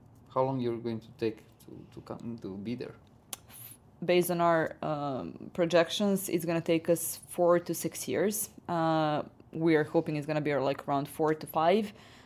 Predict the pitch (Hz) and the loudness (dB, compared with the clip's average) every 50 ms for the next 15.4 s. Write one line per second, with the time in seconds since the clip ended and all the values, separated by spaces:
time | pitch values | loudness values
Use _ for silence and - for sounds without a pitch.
0 | - - - - 165 165 165 165 160 156 156 156 156 156 151 160 156 156 - 180 | -20 -12 -4 0 2 4 6 6 6 6 6 4 4 4 4 2 2 4 4 4
1 | 170 165 - 170 165 160 160 139 156 156 151 151 - 156 151 156 156 151 143 147 | 4 6 8 8 8 10 8 6 4 2 0 2 2 2 2 2 2 2 4 4
2 | 160 160 160 - 175 170 170 - - - - 214 - 160 160 160 170 175 185 185 | 4 4 4 4 4 4 2 0 -8 -10 -8 -4 -2 0 4 8 8 8 8 6
3 | - - 196 185 175 175 165 160 - 175 170 170 - - - - 160 156 151 131 | 4 2 2 4 4 4 2 4 2 2 0 0 -2 -8 -6 -2 0 0 0 0
4 | - 165 165 160 160 147 170 165 - 170 160 - - 175 170 165 151 160 151 151 | 0 0 0 2 2 2 2 2 0 -2 -4 2 6 6 6 8 6 4 4 4
5 | 170 165 160 160 156 - - 165 160 151 - - - 160 156 175 185 180 170 165 | 4 4 4 2 0 -2 -2 -2 -2 -2 -4 -6 -4 2 6 8 8 8 6 2
6 | 156 - - 147 160 - - - 165 165 165 165 165 165 165 160 - 170 165 - | -2 -4 -6 -8 -8 -8 -6 -2 2 2 4 6 4 4 2 2 0 -4 0 4
7 | - 175 175 165 160 165 165 165 165 160 156 160 - - - 165 160 156 156 160 | 6 6 6 6 4 4 4 4 4 2 2 0 -2 -4 -4 -4 0 4 6 6
8 | 156 160 147 139 160 156 151 - - 170 170 170 170 180 190 208 226 240 220 - | 6 6 6 2 0 0 0 0 -2 0 0 2 2 4 4 4 4 2 2 -2
9 | - - - - - - - - - - - 175 170 170 165 151 160 151 156 - | -4 -6 -12 -20 -20 -20 -20 -20 -6 -2 0 2 4 4 6 6 4 4 2 2
10 | 165 156 156 - - 160 156 143 - - - - 156 156 151 151 151 143 143 147 | 0 0 0 -2 -6 -6 -6 -6 -8 -10 -8 -2 0 2 2 2 0 0 0 0
11 | 139 - - 143 143 135 - - - _ _ - - 156 135 131 123 - 135 - | 0 -2 -2 -4 -6 -8 -10 -16 -20 _ _ -8 -6 -6 -4 -4 -4 -6 -6 -8
12 | - - 147 - - 139 - - 135 139 131 - - - - - - - 147 156 | -10 -10 -8 -8 -8 -8 -6 -6 -8 -6 -4 -4 -4 -4 -4 -4 -4 -2 2 2
13 | 160 160 160 165 160 156 151 - 160 156 160 156 156 151 147 165 165 - - 156 | 4 4 4 2 2 0 0 0 2 2 4 4 6 6 6 4 4 0 -4 -6
14 | 147 - 151 - - 143 139 - 143 139 139 143 135 139 139 139 147 139 151 139 | -4 -4 -4 -4 -4 -6 -6 -6 -6 -6 -6 -6 -6 -6 -6 -6 -4 -2 -2 -2
15 | 147 147 - - 156 160 180 170 | -2 -4 -4 -2 -2 0 -2 -4